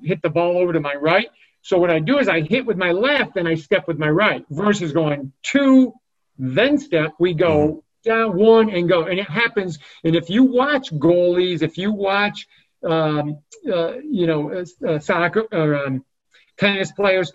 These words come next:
Speaker 1: you'll see a lot of times they glide step. Some people call it a flow step. I've always just called it a glide 'cause you kinda glide into it.
Speaker 2: Hmm.
Speaker 1: And so it comes out of that split step, but that's what it is. It's that plyometric action that allows you to shoot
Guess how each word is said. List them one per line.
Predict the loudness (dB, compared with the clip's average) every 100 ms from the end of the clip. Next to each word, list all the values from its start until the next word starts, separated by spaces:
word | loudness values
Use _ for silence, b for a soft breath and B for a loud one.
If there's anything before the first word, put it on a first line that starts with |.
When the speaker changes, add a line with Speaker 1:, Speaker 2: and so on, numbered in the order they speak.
| b
Speaker 1:
you'll | 2 2 2
see | -2 -4 0
a | 2
lot | 0
of | 0
times | -2
they | 0 -2
glide | 0 0 0 -2
step. | -8 -8 -8 -4
Some | -2 0
people | 0 -2
call | -2 0
it |
a | 0
flow | 0 0 0
step. | -2 -6 0
I've | 0
always | 2 2 0
just | -2
called | 0 -2
it | 0
a |
glide | -2 0 0 -2
'cause | -6
you |
kinda | -4 -4
glide | -4 -2 0 0 0
into | 0 0
it. | -2 b b b
Speaker 2:
Hmm. | -4 0
Speaker 1:
And | 2 2 -2
so | 0 2 4 0 -2
it | -4 -6 _
comes | -2 -2 0 -4 -6
out | -2 0 0
of | 0
that | -4
split | -4 -2 -2
step, | 0 -4
but | -4 -6
that's | -2 -2 0
what | 0
it | 2
is. | 2 0 -4
It's | -10
that | -10 -12 _
plyometric | -2 -2 -2 -6 -6 -2
action | -2 -2 -4
that | -4
allows | -2 0 0 2
you | 0
to | -2
shoot | -8 -4 -2